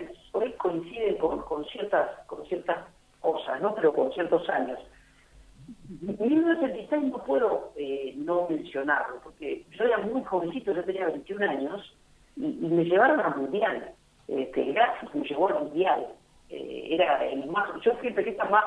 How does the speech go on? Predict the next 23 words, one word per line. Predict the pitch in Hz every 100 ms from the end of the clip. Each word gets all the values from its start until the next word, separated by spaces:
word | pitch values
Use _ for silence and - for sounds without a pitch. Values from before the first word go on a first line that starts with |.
| -
joven | 233 214
del | 175
Mundial | 160 156 175
de | 165
México, | 139 - - 135
acreditado | - 135 135 170
del | 156
Mundial | 139 139 151
de | 139
México, | 131 - - - - - -
de | -
todos | - 240
los | 214
periodistas | 185 190 190 165
del | 147
mundo. | 113 - _ _ 104 104 104 - _
Eh, | - 151 151 147 - - -
y, | 160 139 -
y, | 165 156 - -
y | 160
me | 180
acuerdo | 233 330 302
que, | 160 135